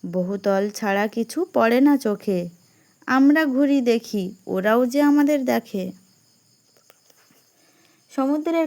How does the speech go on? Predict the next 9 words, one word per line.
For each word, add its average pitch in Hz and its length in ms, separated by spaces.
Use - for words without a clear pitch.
কাছাকাছি 285 540
বহুতলে 320 440
যাও 262 160
থেকে, 180 280
সমুদ্রটাকে 202 920
দেখতে 214 360
পাবেই 262 340
ওখান 294 240
থেকে। 190 260